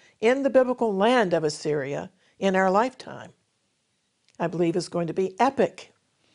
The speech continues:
Although ancient Assyria had a history of opposing the Almighty, they also repented. So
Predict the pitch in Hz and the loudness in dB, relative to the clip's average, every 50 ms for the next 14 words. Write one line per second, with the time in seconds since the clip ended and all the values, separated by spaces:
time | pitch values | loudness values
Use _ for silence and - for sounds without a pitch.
0 | _ _ _ _ _ _ _ _ _ _ _ _ _ _ _ _ _ _ _ _ | _ _ _ _ _ _ _ _ _ _ _ _ _ _ _ _ _ _ _ _
1 | _ _ _ _ _ _ _ _ _ _ - 247 262 247 262 240 220 - 240 233 | _ _ _ _ _ _ _ _ _ _ 2 2 4 6 6 4 4 4 4 2
2 | 247 254 - 254 233 214 196 - - 180 - - 262 254 247 226 208 190 170 165 | 2 2 2 2 2 2 0 -2 -4 -4 0 2 2 4 4 4 4 2 2 2
3 | 208 247 285 277 240 220 285 302 - - 262 220 196 180 185 175 - - 254 277 | 2 4 4 2 2 2 0 -2 0 2 2 2 4 4 0 -2 0 2 2 2
4 | 311 285 269 277 240 202 185 160 151 143 147 147 147 143 139 147 156 151 - _ | 2 2 -2 -2 0 0 0 0 0 -2 -2 -2 -4 -4 -4 -6 -8 -10 -14 _
5 | _ _ _ _ _ _ _ _ - 180 160 - 175 190 196 190 - - 196 180 | _ _ _ _ _ _ _ _ 0 2 2 4 2 2 2 0 -2 -2 -2 -2
6 | 143 160 156 156 - - 180 160 151 131 - - _ _ _ _ _ _ _ _ | -2 -4 -6 -4 -2 -2 -2 -2 -4 -10 -12 -18 _ _ _ _ _ _ _ _
7 | _ _ _ _ _ _ _ _ _ _ _ _ _ _ _ _ _ - - 185 | _ _ _ _ _ _ _ _ _ _ _ _ _ _ _ _ _ -6 -4 -4
8 | 151 110 - | -4 -4 -10